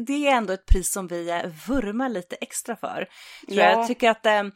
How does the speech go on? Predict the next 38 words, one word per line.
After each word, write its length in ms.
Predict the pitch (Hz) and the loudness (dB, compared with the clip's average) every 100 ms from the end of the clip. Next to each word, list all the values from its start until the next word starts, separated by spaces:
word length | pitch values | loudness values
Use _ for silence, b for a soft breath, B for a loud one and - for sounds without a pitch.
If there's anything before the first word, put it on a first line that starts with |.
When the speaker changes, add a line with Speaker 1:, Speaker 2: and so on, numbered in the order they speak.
| B B B - - - - - | B B B -18 -16 -18 -20 -16
Speaker 1:
men 260 | 185 190 180 | -4 -2 -2
en 120 | 202 | 0
del 220 | 240 226 | 0 2
av 200 | 196 - | 0 -2
grejen 320 | 180 180 170 | -2 -2 -2
med 120 | 180 | -4
vår 160 | 220 233 | -2 -2
podd 300 | - 151 143 | 0 -4 -2
har 120 | 156 | -4
ju 80 | 151 | -4
liksom 240 | 147 - | -6 -8
hela 180 | 160 147 | -4 -6
tiden 300 | - 147 139 | -6 -6 -4
varit 320 | 131 - 143 | -4 -6 -4
att 200 | - - - | -6 -8 -8
vem 220 | 180 185 | -6 -4
som 160 | - 151 | -6 -10
helst 360 | 139 - - | -10 -12 -8
får 120 | 156 | -8
prata 300 | 139 147 139 | -4 -6 -4
om 60 | 170 | -4
böcker, 340 | 226 - 135 | -4 -4 -6
oavsett 480 | 143 143 156 185 - | -2 -2 -2 -6 -8
liksom 240 | - 180 143 | -8 -6 0
bildningsbakgrund 1200 | 165 147 151 147 - - - - 143 143 139 139 | 0 0 -4 -4 -6 -8 -10 -6 -6 -4 -6 -8
eller 400 | 127 127 104 135 | -8 -6 -6 -6
om 140 | 143 160 | -4 -2
man 120 | 156 | -2
är 60 | |
kulturjournalist 1000 | 156 185 - 233 175 - 175 156 160 - 170 | -4 -8 -2 0 2 0 -2 -2 -2 -4 -4
eller 160 | 156 | -2
bara 380 | 156 147 143 147 B B B B | 0 0 0 -4 B B B B
statligt 800 | - - - 180 143 - 156 165 | -2 -2 0 2 2 -2 -4 -2
anställd 460 | 151 139 - 151 | -2 -2 -6 -8
som 160 | - 156 | -8 -10
vi 200 | - - | -10 -6
är. 140 | - | -4
Speaker 2:
Mm. 280 | 220 262 330 | 0 0 0